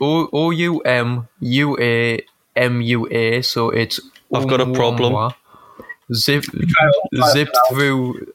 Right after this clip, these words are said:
Speaker 1: our solar
Speaker 3: pronounce
Speaker 1: system
Speaker 3: these
Speaker 1: in
Speaker 3: words.
Speaker 1: two thousand seventeen. It may have been our first official encounter with alien technology, argues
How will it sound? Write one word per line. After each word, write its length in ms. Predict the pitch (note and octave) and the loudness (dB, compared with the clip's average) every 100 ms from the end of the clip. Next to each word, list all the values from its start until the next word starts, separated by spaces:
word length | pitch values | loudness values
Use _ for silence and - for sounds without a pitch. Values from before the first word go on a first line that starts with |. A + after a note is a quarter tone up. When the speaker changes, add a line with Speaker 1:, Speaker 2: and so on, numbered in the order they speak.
| - | -4
Speaker 1:
our 180 | A#2 | -2
solar 300 | A#2 - C3 | 0 0 0
Speaker 3:
pronounce 260 | A#2 C3+ B2 | 2 2 0
Speaker 1:
system 160 | - B2+ | 0 2
Speaker 3:
these 120 | A#2+ | 2
Speaker 1:
in 80 | B2 | 4
Speaker 3:
words. 120 | A#2 | 4
Speaker 1:
two 60 | A2 | 4
thousand 340 | A#2+ A#2 A2 | 0 0 -2
seventeen. 640 | - B2 A2 G2 A2+ A#2 C3+ - - - - - _ _ - _ E4+ _ _ | -2 0 0 0 0 -2 -4 -10 -12 -12 -16 -20 _ _ -20 _ -12 _ _
It 180 | - - | -4 0
may 380 | B2+ C3+ D#3+ D#3 | 0 2 2 2
have 260 | D#3+ C3+ - | 0 -2 -2
been 340 | D3 D3 C#3 - - - | 0 0 -4 -8 -10 -4
our 240 | A#2+ A#2+ | -2 -2
first 420 | - D3+ D3+ D3 - | -2 -2 -2 -2 -4
official 480 | A#2 E3 D3+ D#3 D3 | -2 0 0 0 0
encounter 480 | B2 - A#2 A2+ | -2 -2 -2 0
with 180 | A#2 A2+ - | -2 -2 -4
alien 420 | C3 C3+ C3 C3 A#2+ | -2 0 0 -2 -4
technology, 800 | - C3 A#2+ A#2+ A2 G2+ A#2+ A#2+ - - - _ | -4 -2 0 0 0 -2 -2 -4 -10 -16 -16 _
argues 680 | - A#2 A#2 A#2+ A#2 A2+ A2 | -2 -2 0 -2 0 0 -4